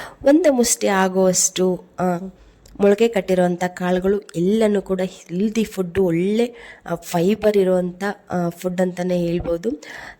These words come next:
So ಚೆನ್ನಾಗಿದೆ ಅಲ್ವಾ? ಆ, ಸಾಂಬಾರಂತೂ ಸಖತ್ ಘಮ ಘಮ ಅಂತ ಇದೆ. ಇನ್ನೇನು ಬ್ಯಾಟಿಂಗ್ ಸ್ಟಾರ್ಟ್ ಮಾಡೋದಷ್ಟೇ.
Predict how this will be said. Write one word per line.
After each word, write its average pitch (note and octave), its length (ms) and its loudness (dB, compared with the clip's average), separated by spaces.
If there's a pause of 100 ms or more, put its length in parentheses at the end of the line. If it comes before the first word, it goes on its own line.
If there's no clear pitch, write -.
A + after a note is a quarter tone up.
(120)
So F3+ 420 2
ಚೆನ್ನಾಗಿದೆ F#3+ 420 2
ಅಲ್ವಾ? G#3+ 360 0 (100)
ಆ, F3+ 140 -4
ಸಾಂಬಾರಂತೂ G3 680 -2
ಸಖತ್ - 640 -8 (140)
ಘಮ E3+ 180 -2
ಘಮ F#3 200 -4
ಅಂತ F#3+ 380 0
ಇದೆ. F3 360 -2
ಇನ್ನೇನು F3+ 720 -4
ಬ್ಯಾಟಿಂಗ್ E3+ 360 -4
ಸ್ಟಾರ್ಟ್ F3+ 460 -4
ಮಾಡೋದಷ್ಟೇ. E3+ 720 -4